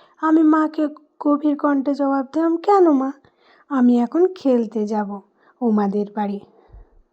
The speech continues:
মা আমায় কইল, "যা বলছি তা কর," বড় বড় চোখ করে। অল্প হেসে মাকে বললাম, "কি হয়েছে মা তোমার? কেন মুখে বেসন দিতে বলো?" মা বলে,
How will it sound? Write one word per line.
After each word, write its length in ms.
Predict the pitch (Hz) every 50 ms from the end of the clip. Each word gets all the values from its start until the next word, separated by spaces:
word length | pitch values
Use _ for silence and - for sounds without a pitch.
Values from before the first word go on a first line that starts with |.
| _ _ _ _ _ _ _ _ _ _ _ _ -
মা 140 | 247 240 233
আমায় 220 | 233 233 240 240
কইল, 460 | 240 240 - 269 262 254 233 220 226 247 - _ _ _ _ _ _ _ _ _ _ _
"যা 300 | - - 277 262 254 254 247 -
বলছি 560 | 233 226 233 226 220 - - - 330 339 - - _
তা 200 | - 240 226 226 - -
কর," 200 | - 220 202 202 202 _ _ _ _ _ _ _ _ _ _ _ _ 233
বড় 200 | 226 214 214 208
বড় 200 | 208 208 202 202
চোখ 300 | 202 - - 226 208 208 - -
করে। 260 | - 226 202 214 208 - _ _ _ _ _ - - - _ _ _ _ _ _ _ _ _ _ -
অল্প 200 | 311 311 311 339
হেসে 260 | 339 330 320 330 349
মাকে 220 | 320 330 320 330
বললাম, 420 | 320 - 349 339 302 269 262 269 - - - _ _ _ _ _ _ _ _ _ _ _ _
"কি 300 | - - 453 453 466 440 -
হয়েছে 320 | 302 269 233 226 - 233
মা 180 | 220 214 208 208
তোমার? 340 | 208 - 226 208 226 285 - - _ _ _ _ _ -
কেন 260 | - 392 427 415 415
মুখে 280 | 339 285 269 - 262 240
বেসন 440 | 220 226 220 - - 233 220 220
দিতে 260 | 214 220 214 - 240 208
বলো?" 220 | 226 214 208 226 - _ _ _ _ _ _ _ _ _ _ _ _ _ _ _ _ _ _ _ -
মা 200 | 214 214 208 208
বলে, 340 | 208 214 247 311 330 311